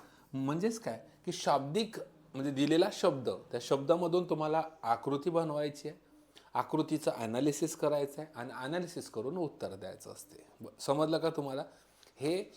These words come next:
बुद्धिमत्ताचा पार्ट असतो, एकदम सिम्पल आहे. जसं अंकगणितामध्ये अंकगणित आहे, बीजगणित आहे, भूमिती आहे, वगैरे वगैरे, स्टॅटिस्टिक आहे. म्हणजे आज त्यातही लॉजिकल मॅथमॅटिक्स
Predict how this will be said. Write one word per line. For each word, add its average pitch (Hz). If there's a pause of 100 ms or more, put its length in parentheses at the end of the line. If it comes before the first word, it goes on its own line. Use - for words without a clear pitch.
(140)
बुद्धिमत्ताचा 139 (300)
पार्ट 127
असतो, -
एकदम 175
सिम्पल 196
आहे. 98 (640)
जसं 170 (120)
अंकगणितामध्ये 165 (720)
अंकगणित 127
आहे, 120
बीजगणित 120
आहे, 113
भूमिती 117
आहे, 120
वगैरे 170
वगैरे, 104
स्टॅटिस्टिक 120
आहे. 113 (720)
म्हणजे 110
आज 113
त्यातही 175
लॉजिकल 170
मॅथमॅटिक्स 127